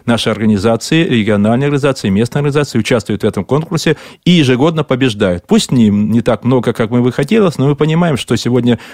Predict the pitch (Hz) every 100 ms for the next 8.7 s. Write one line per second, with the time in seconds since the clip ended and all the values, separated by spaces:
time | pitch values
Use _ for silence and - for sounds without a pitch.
0 | - 127 131 98 123 156 151 143 - -
1 | 131 156 - 165 - 196 - - 139 139
2 | 147 139 - 120 131 120 147 175 135 120
3 | 127 120 117 139 - 107 101 113 - 104
4 | 113 117 117 107 - - 98 107 113 107
5 | - - - - 117 101 90 92 90 127
6 | 127 123 123 113 180 175 131 117 104 110
7 | 98 - 110 113 110 - 101 - 165 147
8 | 110 92 92 - - -